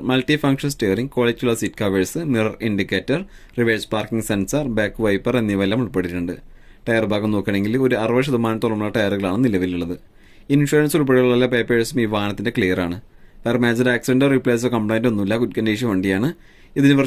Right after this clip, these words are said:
ചോദിക്കുന്ന വില ആറ് ലക്ഷത്തി ഇരുപത്തി അയ്യായിരം രൂപയാണ്. ഇതിൽ തന്നെ അഞ്ച് ലക്ഷത്തി ഇരുപത്തി അയ്യായിരം രൂപ വരെ നമുക്ക് ലോണും കാര്യങ്ങളും കിട്ടും. ഒരു ലക്ഷം രൂപ ഡൗൺ പേയ്മെന്റ് ആയിട്ട് കൊടുത്താൽ ഈ വാഹനം നമുക്ക് സ്വന്തമാക്കാം. ഇത് Toyota കമ്പനിയുടെ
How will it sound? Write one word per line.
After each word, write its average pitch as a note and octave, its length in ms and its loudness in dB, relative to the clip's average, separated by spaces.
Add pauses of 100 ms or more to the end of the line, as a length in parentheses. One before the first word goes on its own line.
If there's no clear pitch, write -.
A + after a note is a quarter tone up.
ചോദിക്കുന്ന C3+ 400 4
വില G#2 140 2 (300)
ആറ് D3+ 200 0
ലക്ഷത്തി A#2 360 -2 (100)
ഇരുപത്തി A2+ 300 0 (100)
അയ്യായിരം C3 400 2
രൂപയാണ്. F#2 340 0 (140)
ഇതിൽ G#2+ 220 0
തന്നെ G2+ 180 2 (440)
അഞ്ച് D#3+ 240 4
ലക്ഷത്തി B2 340 2 (100)
ഇരുപത്തി A#2+ 360 0
അയ്യായിരം C3 300 2
രൂപ A2+ 160 2
വരെ A2+ 140 2
നമുക്ക് A2 200 -4
ലോണും G2+ 260 0
കാര്യങ്ങളും F#2 320 0
കിട്ടും. - 200 -10 (200)
ഒരു D3 140 2
ലക്ഷം B2 200 -4
രൂപ G2+ 220 0
ഡൗൺ G#2 200 -2
പേയ്മെന്റ് A#2 260 0
ആയിട്ട് G#2 180 -2
കൊടുത്താൽ G2+ 280 -4 (160)
ഈ A2+ 120 2
വാഹനം F#2+ 220 0
നമുക്ക് G2+ 240 -6
സ്വന്തമാക്കാം. F2+ 480 -4 (1000)
ഇത് C#3 100 8 (120)
Toyota C#3+ 480 4
കമ്പനിയുടെ B2 440 2